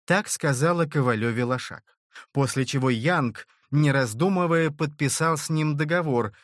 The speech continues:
попросив вставить в пустую строку только нужную сумму. Увы, старенький Янг вскоре умер, и проект был прерван на полуслове. Ну а почему в своё время не состоялся отъезд научной группы Ковалёва в С Ш А,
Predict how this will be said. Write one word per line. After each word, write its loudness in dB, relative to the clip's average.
попросив 0
вставить 0
в -18
пустую 0
строку -2
только 2
нужную 2
сумму. -8
Увы, 2
старенький 0
Янг 0
вскоре 0
умер, -2
и 0
проект -2
был 0
прерван 0
на 0
полуслове. -8
Ну 4
а 2
почему -2
в -4
своё 0
время 0
не -2
состоялся -2
отъезд -2
научной 0
группы -2
Ковалёва 0
в -6
С -4
Ш -4
А, 2